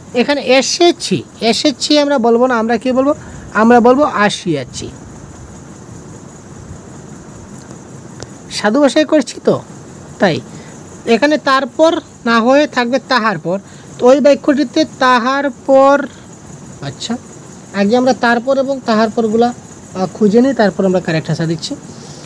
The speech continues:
এখানে দেখুন, তাহার পর, তাহার পর ঠিক আছে, এটাই কিন্তু তারপর। প্রশ্ন যেভাবে তারপর, এখানেও তারপর, সুতরাং তিন হচ্ছে না,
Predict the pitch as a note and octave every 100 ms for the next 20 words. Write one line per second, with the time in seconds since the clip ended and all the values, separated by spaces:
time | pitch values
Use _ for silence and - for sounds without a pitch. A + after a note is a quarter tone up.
0 | - - A#3 A#3+ D4+ D4 D4 D#4+ D#4 -
1 | B3 B3 A#3 C#4 C4+ C#4+ D4 - B3 G#3+
2 | A#3 A#3+ A3+ A3 - D3 C3 - A#2+ -
3 | - - A3+ A3+ D4+ D4+ D4+ C4 A#3 G3+
4 | A3+ D#3+ A3+ G#3+ C#4 C4 C#4 C#4+ C#4+ C#4+
5 | C#4+ C4 C#4 C#4 C4 A#3+ G#3 A#3 C#4 B3+
6 | C#4+ C#4 B3 - A3+